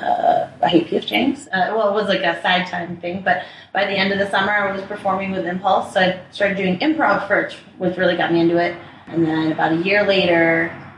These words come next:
everyone at Improv kind of encouraged me to start doing stand-up, uh, 'cause I think I just have more of a delivery for that anyway. And, uh, I started writing, and then I went to the Squire open mic, and I saw that and was exposed to this amazing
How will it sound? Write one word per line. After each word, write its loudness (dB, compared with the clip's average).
everyone 2
at 2
Improv 0
kind 2
of -10
encouraged 0
me 2
to -10
start 0
doing -4
stand-up, 0
uh, 2
'cause -2
I 0
think 0
I 2
just -8
have -2
more 2
of 0
a -2
delivery 2
for -6
that 2
anyway. 0
And, 2
uh, 2
I -2
started 0
writing, 2
and -2
then 2
I 0
went -4
to 0
the -8
Squire 0
open 0
mic, 2
and -2
I 0
saw 0
that 2
and 2
was 0
exposed -2
to 2
this 0
amazing 2